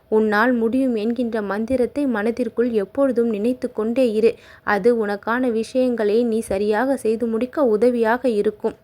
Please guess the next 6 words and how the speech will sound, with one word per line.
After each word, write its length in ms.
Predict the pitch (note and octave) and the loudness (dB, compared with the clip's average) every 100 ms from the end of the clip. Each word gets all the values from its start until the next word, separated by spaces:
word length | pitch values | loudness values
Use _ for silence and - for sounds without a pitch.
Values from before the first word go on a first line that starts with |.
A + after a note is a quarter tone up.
| - - _ - | -20 -20 _ 0
வேகமாக 580 | G#3 G#3+ G#3 G3 A#3 B3 | 2 2 -2 -2 -2 -2
செயல்படுவதை 640 | A3+ A#3 A#3+ A3+ A3+ G#3+ | -2 -2 -2 -2 0 0
காட்டிலும் 560 | A3 A3 A3 G#3+ A3 B3 | 0 -2 -2 -2 -2 -2
விவேகமாக 720 | G#3+ G#3 C4 C4 B3 B3 C4 | -2 2 2 2 -2 -2 -2
செயல்படுவது 720 | B3+ G#3+ A3+ A3+ A3+ B3+ A#3+ A3 | -2 -4 -4 -2 0 0 -2 -2
என்பது 460 | G#3+ G#3+ G#3 G#3 | -2 -2 2 4